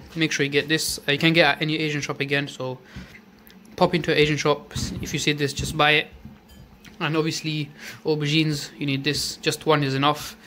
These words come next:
And yeah, um, and th-, we're gonna also put prawns and squid and everything, but I'll show you guys in the next shot,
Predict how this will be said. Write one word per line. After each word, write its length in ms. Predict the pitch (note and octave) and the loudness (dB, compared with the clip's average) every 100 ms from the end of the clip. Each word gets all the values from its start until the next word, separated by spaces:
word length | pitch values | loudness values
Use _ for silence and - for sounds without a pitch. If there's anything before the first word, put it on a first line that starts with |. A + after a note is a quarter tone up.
| - - - - | -20 -18 -18 -12
And 320 | - C3 C3+ C#3 | -6 -4 -2 2
yeah, 220 | F3 D#3 - | 4 4 -2
um, 360 | D#3 C#3+ C#3 D3 - | -2 -2 -2 -2 0
and 500 | D#3 D3+ D#3 D3+ D#3+ | 0 0 -4 -6 -4
th-, 140 | F3 | -4
we're 160 | F#3 F3+ | -2 0
gonna 220 | G3+ G3+ | 2 4
also 200 | G3 F#3 | 2 2
put 300 | F#3 E3+ - | 0 -2 0
prawns 400 | F#3 F3 F3 D#3 | 4 6 4 2
and 100 | D3 | 0
squid 300 | - - D#3+ | -2 0 2
and 140 | D3+ | 2
everything, 500 | D3+ D3 D3+ D3+ D3 | 0 0 0 -2 -2
but 160 | C#3 C#3 | 0 0
I'll 320 | C#3 - - | -2 -8 -8
show 160 | - E3+ | 0 2
you 80 | |
guys 200 | D3+ D3 | 4 2
in 60 | C#3+ | 2
the 60 | C#3 | -2
next 180 | C#3+ | -4
shot, 260 | - D#3 D3 | 0 0 0